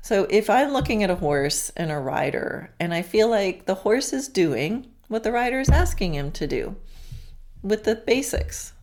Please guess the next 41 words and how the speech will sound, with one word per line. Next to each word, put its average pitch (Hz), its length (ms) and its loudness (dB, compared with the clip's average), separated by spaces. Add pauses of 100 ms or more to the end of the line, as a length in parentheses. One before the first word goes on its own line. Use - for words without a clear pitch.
that 170 160 -4
there's 170 340 0
harmony 226 760 -2
between 160 400 -4
the 147 80 -4
horse 151 260 -4
and 143 160 -6
rider. - 500 -6 (1700)
So 202 220 0
maybe 226 420 4
it's, - 520 0 (300)
you 214 100 -2
know, 156 100 0
this 196 140 2
is 233 60 -2
what 208 100 4
I 190 60 6
call 185 180 4
the 196 80 2
happy 165 300 0
camper. - 560 -6
<laughs> - 40 -20
So - 440 -2 (500)
maybe 240 280 0
the 240 120 4
ho-, 226 220 0
the 208 100 2
horse 240 240 2
and 262 100 -2
rider 233 420 4
are - 200 -6
tootling 269 380 0
along. 175 520 2 (500)
They're 196 160 0
happy, 233 500 0
happy 233 320 2
little 330 160 2
campers, 202 480 -2
both 202 280 2
of 202 140 -4
them. 170 380 0